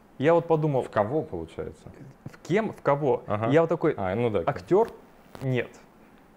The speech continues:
Speaker 1: Актёр-то, которого явно не, не так кажется.
Speaker 2: Ага.
Speaker 1: Недолюбили.
Speaker 2: Ага.
Speaker 1: Режиссёр тоже нет. Я причём такой думал, ну, читал биографию, и там ужасное детство, его недолюбили, какая-то
Speaker 2: Так.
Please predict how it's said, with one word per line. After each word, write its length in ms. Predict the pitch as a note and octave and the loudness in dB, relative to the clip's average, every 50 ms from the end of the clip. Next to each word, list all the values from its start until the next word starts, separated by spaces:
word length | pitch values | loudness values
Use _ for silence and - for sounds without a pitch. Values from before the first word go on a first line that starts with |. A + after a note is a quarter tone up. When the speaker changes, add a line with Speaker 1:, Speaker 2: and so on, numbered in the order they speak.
| _ _ _ | _ _ _
Speaker 1:
Актёр-то, 440 | - B2+ - - F#3 G3 - - C#3 | -6 -4 -2 0 0 0 0 0 0
которого 360 | - C3+ C3 - D3 C#3 C3 | 0 0 0 0 0 2 2
явно 260 | C3 C#3 C#3+ C#3+ C#3 | 2 2 2 0 -2
не, 140 | C3 C3 - - - | -4 -6 -8 -8 -4
не 120 | D3+ D3 C#3 | -2 -2 0
так 160 | - B2+ - | 0 0 0
кажется. 400 | - A#2 A2+ A2 A2+ - - - - B2 B2+ | 0 0 -2 -2 -6 -12 -14 -16 -14 -4 -2
Speaker 2:
Ага. 60 | C3+ C#3 | 0 2
Speaker 1:
Недолюбили. 460 | C3+ C#3+ C#3 C#3+ C3+ C3+ B2+ A#2 A2 | 2 2 2 2 2 0 0 0 -2
Speaker 2:
Ага. 180 | - - - | -4 -4 -4
Speaker 1:
Режиссёр 420 | B2+ B2+ - C#3 - F3+ G3 F#3+ D3 | -2 -2 -2 0 0 0 0 -2 -4
тоже 360 | - - D#3+ D3+ C3+ B2+ B2+ | -2 0 2 2 2 2 0
нет. 140 | B2 A2+ - - | -2 -2 -2 -2
Я 120 | - C3+ | -2 -2
причём 280 | C3+ - D#3 - F3 D3 | -2 -2 -2 -2 -2 -2
такой 200 | - D3+ - D#3 | 0 0 -2 0
думал, 260 | D3 E3 D3+ - - - | 0 2 0 0 -2 -4
ну, 260 | C3+ D3 D3 C#3 - - - - _ _ - - | -4 -4 -4 -4 -6 -8 -14 -20 _ _ -20 -16
читал 280 | - - C#3+ - D3 C#3 | -10 -6 0 2 2 2
биографию, 640 | C3 C3+ C#3 C3+ B2+ G3+ G3 A3+ G#3+ - - B2+ A2 - - - - - - - - | 4 4 2 2 2 2 0 0 -2 -4 -6 -8 -8 -8 -12 -20 -20 -20 -20 -12 -10
и 60 | - | -6
там 240 | F#3+ - F3+ D3+ C3+ - - | -4 -2 -2 -2 -2 -2 -4
ужасное 480 | - C#3+ C3+ E3+ E3+ E3 E3+ D3+ C#3+ C#3+ | -4 0 2 2 0 0 -2 -4 -2 -2
детство, 380 | C3 C3 C#3 C3+ B2+ - - B2 | 0 0 0 0 0 -2 -2 0
его 160 | A#2+ B2+ D3+ | 2 2 2
недолюбили, 640 | D#3+ D#3 C#3 D3+ D3 D3+ D3 C#3 D#3+ D3 C3 B2 G#2+ - | 2 2 0 2 0 0 0 0 2 2 2 0 0 -2
какая-то 300 | - C3 - D#3+ D3+ A#2+ | -6 -4 0 2 4 4
Speaker 2:
Так. 180 | A2+ A2+ - - | 4 4 2 0